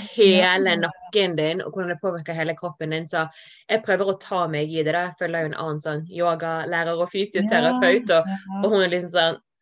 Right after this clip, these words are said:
Speaker 1: «Nå må vi begynne å holde telefonen her», sant? Altså,
Speaker 2: Mm.
Speaker 1: så jeg tror hun utvikler et sånt slags apparat, at det ikke har kommet allerede,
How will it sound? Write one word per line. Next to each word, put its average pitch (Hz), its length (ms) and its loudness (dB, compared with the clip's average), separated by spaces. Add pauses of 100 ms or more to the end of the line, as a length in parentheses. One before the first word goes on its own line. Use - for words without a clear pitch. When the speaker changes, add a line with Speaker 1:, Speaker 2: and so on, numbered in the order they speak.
(240)
Speaker 1:
«Nå 196 140 2
må 196 100 2
vi 180 80 -2
begynne 170 240 -2
å 156 60 -10
holde 165 320 -2
telefonen 151 560 -2
her», 143 280 -4
sant? 165 360 -4
Altså, 160 260 -2
Speaker 2:
Mm. 202 80 -4 (420)
Speaker 1:
så 190 280 6 (240)
jeg - 80 0
tror 240 180 0
hun 202 100 0
utvikler 160 680 -2
et 151 80 -4
sånt 170 140 -8
slags 160 200 -8
apparat, 151 720 0
at 202 140 0
det - 160 4
ikke - 100 -6
har 190 80 -14
kommet 196 460 -4
allerede, 135 720 0